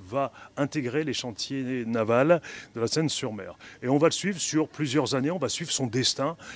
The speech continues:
et on va suivre forcément le destin aussi de ces chantiers,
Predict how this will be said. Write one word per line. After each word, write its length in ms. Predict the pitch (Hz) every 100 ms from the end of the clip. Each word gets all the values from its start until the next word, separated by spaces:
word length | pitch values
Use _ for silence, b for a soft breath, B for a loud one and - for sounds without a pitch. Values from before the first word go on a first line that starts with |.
| B -
et 80 |
on 60 | 143
va 80 | 139
suivre 220 | - 160
forcément 360 | 143 - 156 160 B B
le 120 | 127
destin 320 | 120 147 160
aussi 340 | 160 147 - 185
de 100 | 131
ces 160 | -
chantiers, 520 | 113 120 107 - 139